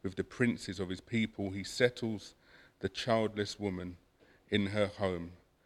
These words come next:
as a happy mother of children. Praise the Lord. And Lord, we do thank you for this morning. We thank you for your mercies. Let us not take for granted those new mercies that you've given us this morning.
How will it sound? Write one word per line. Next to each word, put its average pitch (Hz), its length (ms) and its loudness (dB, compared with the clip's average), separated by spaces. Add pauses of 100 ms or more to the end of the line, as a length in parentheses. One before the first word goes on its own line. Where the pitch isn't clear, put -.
(140)
as 92 160 -2
a 90 100 2
happy 107 380 -2
mother 92 440 -2 (500)
of 92 160 -4
children. 92 560 -4 (680)
Praise 98 360 2
the 98 100 -8
Lord. 90 360 -6 (840)
And 107 200 4
Lord, 113 260 6
we 110 100 4
do 110 160 6
thank 104 340 4
you 101 60 -4
for 98 100 -2
this 98 180 -4
morning. 95 420 0 (100)
We 101 100 -4
thank 107 380 2
you 101 160 0
for - 160 -6
your 98 140 0
mercies. 101 760 -2 (1000)
Let 101 180 6
us - 120 -2
not 104 160 -2
take 98 180 0
for 92 100 -4
granted 98 500 0
those 95 180 0
new 101 240 0
mercies 101 480 0
that 80 140 -6
you've 90 160 -8
given 98 260 -2
us 92 140 -10
this - 200 -12
morning. 92 460 -8